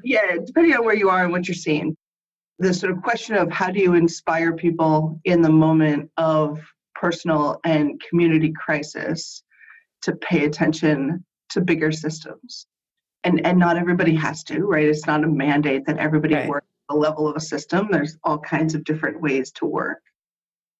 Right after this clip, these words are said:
Speaker 2: This is really interesting because one of the things I've witnessed over the last few years is many people in the past, because of our individuals' culture and bias, think they're the only person experiencing X.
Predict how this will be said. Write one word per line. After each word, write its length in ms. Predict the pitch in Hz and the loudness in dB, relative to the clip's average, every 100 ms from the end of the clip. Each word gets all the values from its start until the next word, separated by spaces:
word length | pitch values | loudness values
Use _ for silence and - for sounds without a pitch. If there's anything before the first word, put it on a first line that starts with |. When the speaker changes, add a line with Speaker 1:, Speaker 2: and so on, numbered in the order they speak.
| _ | _
Speaker 2:
This 140 | 208 233 | -6 0
is 120 | 214 | 2
really 200 | 208 196 | 2 2
interesting 360 | 190 185 175 160 | 0 -2 -2 -2
because 800 | 156 - 156 156 156 - - _ _ - | -2 -2 -2 -2 -4 -8 -16 _ _ -2
one 240 | 185 185 | 0 2
of 80 | 180 | 0
the 60 | 165 | 0
things 200 | 165 160 | 0 0
I've 280 | 151 156 - | 0 -4 -4
witnessed 400 | 170 - 151 - | -4 -2 -4 -4
over 120 | 151 | -4
the 60 | 151 | -2
last 300 | 143 143 - | -2 -2 -2
few 120 | 156 | 0
years 440 | 147 139 139 - - | 2 2 0 -4 -2
is 440 | 165 151 147 - - _ - | 0 2 0 -4 -12 _ 2
many 440 | 185 190 208 233 220 | 6 6 6 4 2
people 640 | - 185 - - 240 277 _ _ _ _ _ _ - | 2 0 0 -4 -4 -6 _ _ _ _ _ _ 0
in 120 | 170 | 2
the 80 | 165 | 2
past, 340 | 170 156 - | 0 -2 -2
because 240 | 170 175 160 | -2 0 0
of 60 | |
our 100 | 156 | 0
individuals' 500 | 147 147 143 143 135 | 0 0 0 0 -2
culture 400 | - 151 - 143 | -2 -4 -2 -2
and 260 | 139 131 135 _ _ _ _ 160 | -2 -6 -8 _ _ _ _ -6
bias, 580 | 147 139 131 - - - _ - - | -2 -2 -2 -4 -10 -12 _ -20 -8
think 280 | - 226 220 | 2 4 4
they're 160 | 190 175 | 2 4
the 100 | 165 | 2
only 160 | 156 | 0
person 260 | 170 151 135 | -2 -4 -4
experiencing 580 | - - 139 127 - 127 | -8 -4 -4 -4 -6 -6
X. 440 | 147 - - - | -6 -8 -14 -16